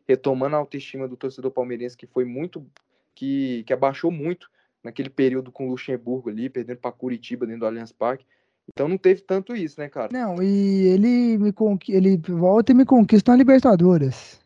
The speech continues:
Speaker 1: Conquista uma Libertadores. Até se ele não tivesse conquistado a Libertadores, ele ia ter total apoio ali da torcida palmeirense, no pri-, na, na primeira Libertadores, cara.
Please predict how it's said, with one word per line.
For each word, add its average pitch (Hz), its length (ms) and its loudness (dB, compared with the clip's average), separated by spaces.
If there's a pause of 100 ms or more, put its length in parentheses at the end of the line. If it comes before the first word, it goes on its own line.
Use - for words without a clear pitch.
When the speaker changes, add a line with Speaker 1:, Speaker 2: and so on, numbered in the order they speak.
Speaker 1:
Conquista 135 400 -12
uma 175 60 -2
Libertadores. 196 640 -2
Até 151 220 -6
se 254 100 -12
ele 302 80 -12
não 294 100 -12
tivesse 190 320 -6
conquistado 135 420 -8
a 127 40 -6
Libertadores, 127 640 -8 (160)
ele 139 200 -16
ia 147 100 -8
ter 160 160 -18
total 165 340 -10
apoio 170 340 -8
ali 151 220 -14 (340)
da 131 60 -10
torcida 143 320 -12
palmeirense, 160 560 -8
no 147 80 -10
pri-, 165 180 -10
na, 170 300 0
na 151 140 -6
primeira 170 320 -8
Libertadores, 185 680 -10
cara. - 180 -20